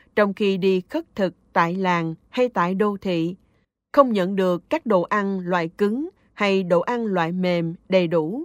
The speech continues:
như ý muốn. Vị này nghĩ, "Ta trong khi đi khất thực tại làng hay tại đô thị, không nhận được các loại đồ ăn loại cứng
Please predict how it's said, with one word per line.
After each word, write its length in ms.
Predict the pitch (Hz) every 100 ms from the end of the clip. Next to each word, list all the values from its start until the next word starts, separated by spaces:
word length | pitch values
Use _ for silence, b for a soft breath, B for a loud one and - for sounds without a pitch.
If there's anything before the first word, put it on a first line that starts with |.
| -
như 180 | 190 185
ý 160 | 196 226
muốn. 360 | 208 208 277 349 _ _ _ _ _
Vị 140 | 202 214
này 180 | 220 196
nghĩ, 400 | 190 160 226 330 _ _ _ _ _ _
"Ta 280 | 202 196 196
trong 240 | 180 196
khi 160 | 190 196
đi 200 | 190 190
khất 320 | - 311 -
thực 200 | 190 175 _
tại 240 | - 175 185
làng 380 | 180 170 165 160 b b
hay 240 | 254 254
tại 240 | 240 175 196
đô 200 | 226 226
thị, 340 | 185 165 165 175 _ _ -
không 200 | 269 247
nhận 240 | 190 180
được 340 | 185 175 170 -
các 220 | 320 -
loại 200 | 185 175
đồ 180 | 185 170
ăn 400 | - 202 196 190 -
loại 220 | 175 165 -
cứng 280 | 202 233